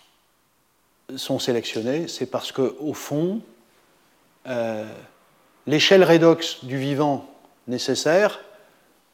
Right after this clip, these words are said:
euh, elle est en gros entre huit cents millivolts et moins quatre cents à P H sept, parce qu'évidemment, vous pouvez pas, enfin, un système vivant peut pas avoir des potentiels au-dessus de l'oxydation de l'eau, sinon, euh,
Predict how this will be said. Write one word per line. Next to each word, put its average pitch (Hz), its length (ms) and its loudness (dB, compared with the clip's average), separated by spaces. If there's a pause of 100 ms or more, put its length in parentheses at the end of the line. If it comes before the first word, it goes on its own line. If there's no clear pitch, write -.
euh, - 100 -20 (120)
elle 120 140 -4
est 120 80 2
en 123 140 0
gros 135 440 2
entre 117 580 -2 (240)
huit 127 200 -6
cents 135 500 -2 (220)
millivolts 123 580 -2
et 107 60 -6
moins 117 200 -4
quatre 113 200 -4
cents 190 200 0
à 139 60 -2
P 123 140 -2
H 107 180 -2
sept, 190 320 2 (680)
parce - 80 -20
qu'évidemment, 131 440 2
vous 120 140 -2
pouvez 127 300 -2
pas, 135 480 4
enfin, 120 200 -6
un 117 60 -4
système 139 380 0
vivant 135 340 0
peut 123 140 0
pas 127 320 6
avoir 127 280 4
des - 100 -2
potentiels 127 560 -2
au-dessus 123 360 -2
de 110 400 -2 (180)
l'oxydation 110 600 -6
de 139 60 -2
l'eau, 156 260 2
sinon, 110 420 -8
euh, 90 140 -12